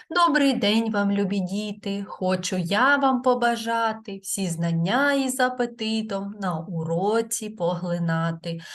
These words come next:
А щоб ці знання і вміння вам не стали тягарем, побажаю всім терпіння і старання. Тож,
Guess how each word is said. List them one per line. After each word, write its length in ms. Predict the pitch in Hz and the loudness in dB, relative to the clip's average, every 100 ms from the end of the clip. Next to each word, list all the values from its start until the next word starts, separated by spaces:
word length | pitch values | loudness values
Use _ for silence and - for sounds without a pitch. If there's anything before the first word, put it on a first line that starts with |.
| - - | -16 -2
А 180 | 208 214 | 0 0
щоб 300 | 214 214 - | 0 -2 -2
ці 320 | - 220 214 | -4 -2 0
знання 560 | 170 185 190 185 185 185 | 0 0 0 0 0 -2
і 100 | 190 | -4
вміння 600 | 160 185 196 190 175 170 | -4 -2 0 -2 -2 -4
вам 280 | 170 180 180 | -2 -2 -2
не 140 | 185 | -4
стали 720 | 185 - 202 185 175 165 165 165 | -4 -6 0 2 2 0 -4 -4
тягарем, 880 | 185 175 170 170 170 208 285 294 294 - - - - | -4 -4 -6 -8 -4 0 0 0 -2 -8 -18 -18 -2
побажаю 880 | 240 214 180 175 170 240 311 285 277 | 2 2 2 -2 0 4 4 2 -4
всім 640 | 269 277 262 254 262 247 247 - | -4 -4 0 2 2 0 -4 -2
терпіння 1120 | 359 359 - _ - 220 190 170 165 170 190 - _ | 0 0 -6 _ -2 0 0 -2 -2 -4 -10 -20 _
і 180 | 254 254 | 0 2
старання. 1300 | 254 - 233 226 220 226 226 214 185 170 165 165 - - _ - | 2 0 2 2 2 2 4 2 -2 -6 -6 -8 -12 -20 _ 2
Тож, 480 | 185 180 220 - | 4 6 2 -2